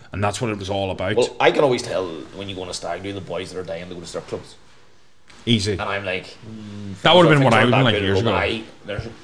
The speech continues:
Speaker 2: anybody that knows me and has ever been on stag do me, I fucking hate strip clubs.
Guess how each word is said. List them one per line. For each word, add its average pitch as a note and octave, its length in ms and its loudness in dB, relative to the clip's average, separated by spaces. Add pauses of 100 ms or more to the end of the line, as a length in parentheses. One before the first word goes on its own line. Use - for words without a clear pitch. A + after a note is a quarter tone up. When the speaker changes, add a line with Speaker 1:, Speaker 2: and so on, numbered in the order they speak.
Speaker 2:
anybody A#2 400 2
that - 360 -8
knows G#2 280 -4
me G#2 140 -6
and F#2+ 100 -8
has - 80 -4
ever F#2+ 140 -6
been G2+ 100 -8
on F#2+ 100 -6
stag F#2 240 -4
do F#2+ 120 -4
me, F#2 160 -8 (100)
I E2+ 160 -8
fucking - 640 -10
hate F2 160 -8
strip E2+ 220 -12
clubs. E2 260 -14